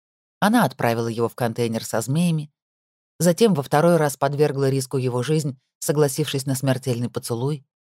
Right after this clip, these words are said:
а Эйнер всего лишь трахнул её, чтобы удовлетворить жадных до похабных зрелищ гостей.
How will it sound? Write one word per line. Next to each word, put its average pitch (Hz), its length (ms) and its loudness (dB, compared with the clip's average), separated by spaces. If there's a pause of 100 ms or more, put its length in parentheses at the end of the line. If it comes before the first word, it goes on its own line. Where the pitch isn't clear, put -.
(560)
а 120 220 -4
Эйнер 233 400 2
всего 214 320 0
лишь 220 180 0
трахнул 196 460 0
её, 175 200 2
чтобы 165 260 0
удовлетворить 156 640 2
жадных 143 380 2
до 131 80 -4
похабных 131 540 -2
зрелищ 139 420 -2
гостей. - 540 -12